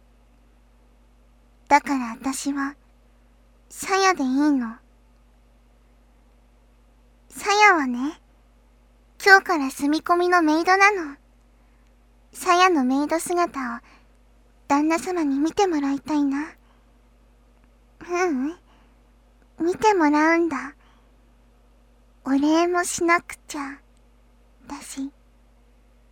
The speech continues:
サヤ役を演じました津軽りんごで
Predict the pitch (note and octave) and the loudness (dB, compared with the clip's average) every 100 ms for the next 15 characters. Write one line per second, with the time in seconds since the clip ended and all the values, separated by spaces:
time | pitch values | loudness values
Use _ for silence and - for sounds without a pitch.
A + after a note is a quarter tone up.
0 | _ _ _ _ _ _ _ _ _ _ | _ _ _ _ _ _ _ _ _ _
1 | _ _ _ _ _ _ _ _ _ _ | _ _ _ _ _ _ _ _ _ _
2 | _ _ _ - D#4+ E4+ F#4+ G4+ G4 - | _ _ _ -10 -4 0 0 0 -4 -2
3 | G4 G4 F#4 F#4+ F#4 F#4 F#4+ A4+ - G4 | 0 0 0 -2 -4 -4 -4 -4 -6 -10
4 | E4+ - - D4+ C#4 B3+ C4 B3+ B3+ C4 | -8 -14 -6 -6 -4 -6 -4 -4 -4 -8
5 | C4+ | -6